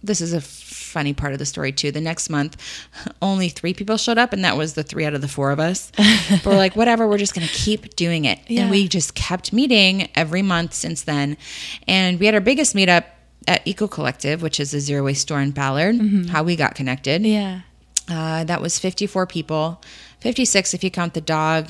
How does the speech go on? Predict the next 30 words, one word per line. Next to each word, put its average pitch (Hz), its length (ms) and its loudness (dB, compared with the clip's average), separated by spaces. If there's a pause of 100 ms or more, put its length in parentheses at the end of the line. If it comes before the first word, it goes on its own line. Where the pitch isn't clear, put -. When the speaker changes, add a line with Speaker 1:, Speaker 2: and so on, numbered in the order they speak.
(160)
Speaker 1:
and 170 160 -2
the 160 60 -4
bun 160 200 -2
in 151 120 -2
my 113 200 -2
oven. 110 380 -2 (140)
But 160 640 4 (260)
Speaker 2:
<laughs> - 260 -12
Speaker 1:
yeah, 247 320 8
so 196 180 4
we've, 214 360 2 (100)
we've, 214 400 -2
we 233 140 0
have 226 200 2
an 214 120 -2
average 190 480 -2
of 196 100 -2
about, 175 240 -4
like, 170 140 -8
twenty, 175 580 -4 (460)
sometimes 180 560 -6
thirty 156 500 -2
people 160 300 -10
per 156 180 -8
month. 143 460 -4
Um, 147 220 -4
Speaker 2:
Yeah. 139 120 -6
Speaker 1:
and 160 140 -4
now 147 260 0
we've, 151 340 -4